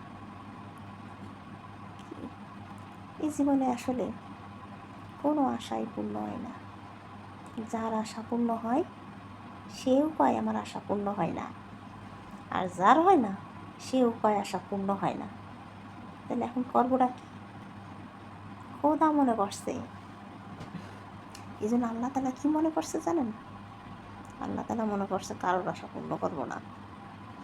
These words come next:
যেরকম আমারে অস্বীকার করে, আশা পূর্ণ হইলেও অস্বীকার করে, এই জন্য আর কারোর আশা পূর্ণ করবো না। খোদা কিন্তু এরকম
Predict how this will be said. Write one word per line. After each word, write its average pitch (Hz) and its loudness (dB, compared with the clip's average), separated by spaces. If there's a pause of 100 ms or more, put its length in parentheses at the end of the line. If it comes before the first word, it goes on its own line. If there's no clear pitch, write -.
(960)
যেরকম 226 2
আমারে 208 0
অস্বীকার 208 -2
করে, - -4 (640)
আশা 226 -2 (120)
পূর্ণ 226 4
হইলেও 226 2
অস্বীকার 220 -6
করে, 214 -10 (840)
এই 202 2
জন্য 202 -2
আর 196 -4 (120)
কারোর 220 0
আশা 185 -4
পূর্ণ 180 0
করবো 196 -4
না। 175 -6 (1200)
খোদা 185 4
কিন্তু 196 -2
এরকম 185 -4